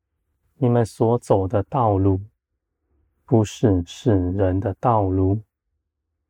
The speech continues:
地上的人必厌弃你们，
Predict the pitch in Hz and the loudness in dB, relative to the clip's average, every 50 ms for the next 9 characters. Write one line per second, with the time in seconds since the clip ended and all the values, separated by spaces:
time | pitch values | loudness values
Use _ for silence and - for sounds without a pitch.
0 | _ _ _ _ _ _ _ _ _ - 131 113 101 98 92 - - 113 101 101 | _ _ _ _ _ _ _ _ _ 2 2 2 2 0 -4 -4 -4 -2 0 0
1 | 98 - 107 98 95 98 101 98 95 98 107 117 131 139 - _ _ _ _ _ | -2 0 0 0 2 2 2 0 0 0 -2 -4 -6 -8 -8 _ _ _ _ _
2 | _ _ _ _ _ _ _ _ - - 143 123 104 95 101 113 127 131 123 107 | _ _ _ _ _ _ _ _ -2 2 2 2 2 0 -4 0 2 2 2 2
3 | 98 98 - - - - 131 110 98 92 92 - _ - 123 104 101 98 101 95 | 0 -6 -14 -16 -8 0 2 2 2 2 -2 -6 _ -4 0 0 2 2 2 0
4 | 92 101 | 0 -2